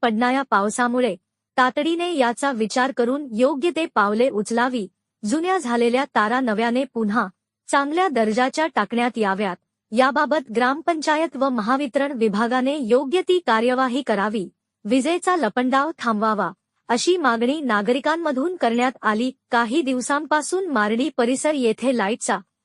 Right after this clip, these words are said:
लपंडाव चालू आहे. गाव सुन्न लकवा मारल्यासारखे दिसते.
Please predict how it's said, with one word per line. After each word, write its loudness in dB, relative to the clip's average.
लपंडाव 0
चालू 0
आहे. -4
गाव 4
सुन्न -4
लकवा 0
मारल्यासारखे -2
दिसते. -4